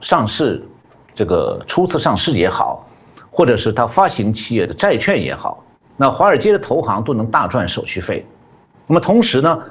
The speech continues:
华尔街还会帮客户购买中国公司在境外和在香港上市的股票，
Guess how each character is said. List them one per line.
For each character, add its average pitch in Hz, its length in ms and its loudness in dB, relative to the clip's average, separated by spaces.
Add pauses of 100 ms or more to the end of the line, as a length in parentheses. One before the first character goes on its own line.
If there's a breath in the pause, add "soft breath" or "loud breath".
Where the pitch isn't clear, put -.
(200 loud breath)
华 196 160 2
尔 151 100 4
街 208 200 2
还 160 160 0
会 160 100 -2
帮 180 260 0
客 185 220 -2
户 147 200 -6
购 123 280 2
买 90 260 -2 (280 soft breath)
中 175 180 2
国 123 140 4
公 165 180 0
司 156 140 -6
在 139 120 2
境 127 300 2
外 131 220 4
和 117 120 -4
在 113 140 -2
香 185 240 -2
港 127 180 -4
上 92 260 -2
市 - 180 -6
的 - 160 -4 (440 loud breath)
股 - 100 -8
票， - 360 0